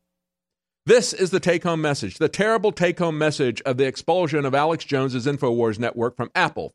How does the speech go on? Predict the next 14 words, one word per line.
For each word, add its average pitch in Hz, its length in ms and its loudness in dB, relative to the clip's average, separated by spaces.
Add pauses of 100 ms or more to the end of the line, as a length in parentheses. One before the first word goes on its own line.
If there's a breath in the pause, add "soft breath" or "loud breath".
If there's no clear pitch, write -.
Facebook, 185 420 -2
Spotify, 147 640 -2 (680)
and 110 240 0
let's 117 200 0
add 113 200 0
to 135 80 -6
the 143 100 0
list, - 560 -2 (1040)
uh, 87 100 -2
Vimeo, 104 560 0 (840)
uh, 76 260 -14 (200)
Pinterest 127 600 -2
even, 82 260 -10
LinkedIn. 247 800 -2